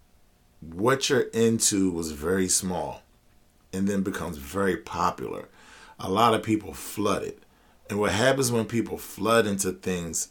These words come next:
like this, they water it down a little bit. And so what we need to do is we need to have those people who are part of the old guard to have these conversations with people who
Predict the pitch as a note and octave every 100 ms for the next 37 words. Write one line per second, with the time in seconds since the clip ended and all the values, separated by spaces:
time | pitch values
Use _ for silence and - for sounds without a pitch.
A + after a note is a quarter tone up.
0 | _ E2+ D#2+ D2+ D2+ C#2+ C2 - - _
1 | _ _ _ - G2+ F2+ F#2+ G2+ G2 D#2
2 | B1+ F2 F2 C#2 C#2 C#2+ - - - -
3 | _ _ _ _ - G2+ - G#2+ G2+ F#2+
4 | - G#2+ G#2+ - F#2+ F#2 G2+ A#2 G#2+ F#2+
5 | - - - - _ _ _ _ G2 F2+
6 | G#2 A2+ A#2 A2+ G2+ G2 F#2+ F2 G2 F#2
7 | - G2 F2+ F2+ F2 G2+ F#2 F2+ - A#2
8 | A#2+ G#2+ G#2 - E2 F2 E2 D#2 D#2 D#2
9 | C#2+ C#2+ _ _ _ _ _ _ _ _
10 | - _ - F2+ E2+ A#2+ A#2+ G#2+ G2 -
11 | F#2+ F2 - - - F#2 E2+ - - F#2+
12 | - D#2 - F#2 F#2 -